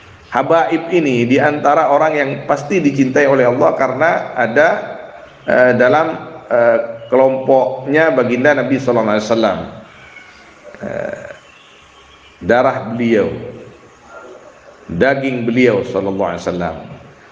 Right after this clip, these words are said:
Tentunya yang serasi dengan ajaran Nabi sallallahu alaihi wasallam.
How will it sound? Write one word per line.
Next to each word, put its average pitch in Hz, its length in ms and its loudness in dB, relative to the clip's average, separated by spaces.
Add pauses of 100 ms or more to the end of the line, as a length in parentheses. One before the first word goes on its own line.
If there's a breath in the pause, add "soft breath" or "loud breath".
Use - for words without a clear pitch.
(140)
Tentunya 156 580 4 (960)
yang 180 580 2 (800)
serasi 139 1120 -2 (220)
dengan 120 720 0 (960)
ajaran 127 540 0
Nabi 110 260 -4
sallallahu 87 480 -4
alaihi 69 140 -10
wasallam. 76 260 -8